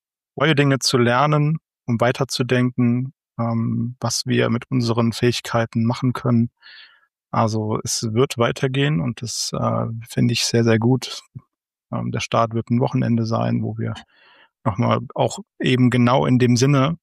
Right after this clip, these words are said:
gemeinsam überlegen werden, wie es weitergeht und nicht eben, dass einzelne Personen etwas vorgeben oder vordenken, sondern, äh, wir wollen eben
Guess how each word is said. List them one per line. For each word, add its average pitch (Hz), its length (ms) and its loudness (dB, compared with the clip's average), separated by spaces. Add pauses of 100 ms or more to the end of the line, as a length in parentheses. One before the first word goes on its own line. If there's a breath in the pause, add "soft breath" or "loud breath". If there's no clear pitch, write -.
gemeinsam 123 580 2
überlegen 107 460 0
werden, 110 320 0
wie 113 60 -2
es 104 120 -6
weitergeht 107 500 -6
und 117 220 -8
nicht 127 240 -2
eben, 117 400 0 (580)
dass 117 200 -2
einzelne 117 400 -2
Personen 113 400 0
etwas 113 240 -4
vorgeben 120 600 0 (680 loud breath)
oder 107 220 0
vordenken, 117 640 0
sondern, 110 520 -4
äh, 113 220 -6
wir 110 120 -2
wollen 117 240 0
eben 110 380 -4